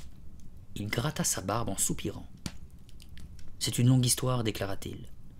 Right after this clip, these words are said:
Lorsque tu étais très petite, ta mère et moi avons fait une bêtise. Tu es au courant, je crois. »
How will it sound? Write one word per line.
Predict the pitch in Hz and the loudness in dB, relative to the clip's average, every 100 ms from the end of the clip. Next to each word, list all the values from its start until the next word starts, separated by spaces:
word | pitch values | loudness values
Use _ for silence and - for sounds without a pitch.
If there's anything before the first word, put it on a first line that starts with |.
| - - - - - | -10 -10 -12 -12 -2
Lorsque | 139 151 - | 2 4 4
tu | 131 | 2
étais | 117 - | 2 0
très | - | 0
petite, | - 104 185 - - - - - - | 0 0 0 -2 -12 -12 -12 -10 0
ta | 123 | 4
mère | 139 147 | 4 6
et | 123 | 6
moi | 131 160 | 6 6
avons | 120 110 | 2 0
fait | - | 2
une | 123 | 2
bêtise. | 104 123 131 143 131 - - - - - - - - - - - | 2 0 0 -2 -2 -4 -4 -6 -6 -8 -10 -10 -10 -10 -6 -4
Tu | - 101 | 2 2
es | |
au | 95 | 2
courant, | - 131 135 120 | 2 4 4 4
je | 101 | 0
crois. » | - 90 | -4 -6